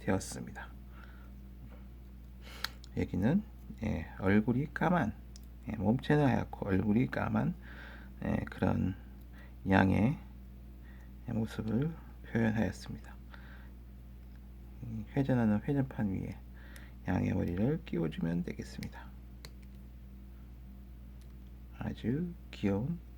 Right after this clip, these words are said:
양머리가 완성이 되었습니다. <laughs> 삼백육십 도 회전이 되는 양머리입니다. 예,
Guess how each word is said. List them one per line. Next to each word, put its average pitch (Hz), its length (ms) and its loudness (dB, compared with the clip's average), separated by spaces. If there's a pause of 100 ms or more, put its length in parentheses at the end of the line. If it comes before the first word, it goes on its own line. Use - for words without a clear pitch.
(840)
양머리가 95 720 2
완성이 123 600 2
되었습니다. - 680 -6 (300)
<laughs> - 320 -12
삼백육십 139 520 8
도 123 160 8
회전이 156 300 10
되는 101 300 10
양머리입니다. 95 600 2 (1040)
예, 78 200 -4